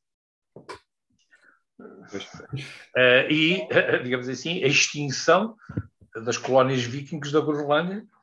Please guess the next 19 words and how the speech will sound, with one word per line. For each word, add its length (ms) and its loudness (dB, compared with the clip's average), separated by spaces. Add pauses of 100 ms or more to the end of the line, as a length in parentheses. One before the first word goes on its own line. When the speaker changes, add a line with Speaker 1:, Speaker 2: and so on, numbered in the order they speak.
(480)
Speaker 2:
eh, 680 0
no 160 -4
momento 440 0
em 80 -4
que 80 -14
se 120 -14
começa 320 0
a 40 2
desenvolver 560 0
a 40 -8
pequena 280 -6
idade 280 0
do 100 -8
gelo, 420 -6 (420)
as 100 -2
condições 680 -2
de 80 -12
sobrevivência 720 -6
locais, 1000 0